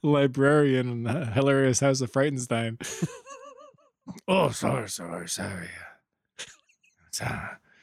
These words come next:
where was I? What was I talking about?" <laughs> "Oh, this book is very," I'm just gonna take a quick look at his filmography here.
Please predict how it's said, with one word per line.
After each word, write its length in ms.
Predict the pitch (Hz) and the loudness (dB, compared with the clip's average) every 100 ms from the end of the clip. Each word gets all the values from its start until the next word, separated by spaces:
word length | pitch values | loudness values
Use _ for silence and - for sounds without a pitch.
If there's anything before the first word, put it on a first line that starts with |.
| _ _ - | _ _ -2
where 160 | 123 | 0
was 140 | 113 98 | 0 0
I? 340 | 90 92 - | -2 -4 -8
What 100 | - | -6
was 80 | 107 | -4
I 140 | 101 107 | -4 -4
talking 400 | - 110 - - | -6 -6 -8 -10
about?" 880 | - - - - - 139 480 151 - | -12 -12 -14 -16 -10 -10 -8 -10 -10
<laughs> 800 | _ _ _ _ _ _ _ - | _ _ _ _ _ _ _ -4
"Oh, 280 | 185 208 175 | 2 4 4
this 240 | 160 123 | 2 0
book 340 | 120 127 107 | -2 -4 -4
is 140 | 117 104 | -10 -10
very," 280 | 107 104 104 | -10 -10 -14
I'm 840 | - _ _ _ _ _ _ - | -20 _ _ _ _ _ _ -18
just 120 | 208 | -6
gonna 140 | 151 120 | -4 0
take 220 | 139 127 | 0 0
a 40 | |
quick 280 | - 139 117 | 0 -2 0
look 200 | 127 120 | -2 0
at 100 | 107 | -2
his 180 | 120 - | -4 -6
filmography 800 | 123 120 127 127 110 - 113 113 | -6 -2 -2 -2 -6 -6 -6 -4
here. 360 | 117 117 131 | -4 -4 -6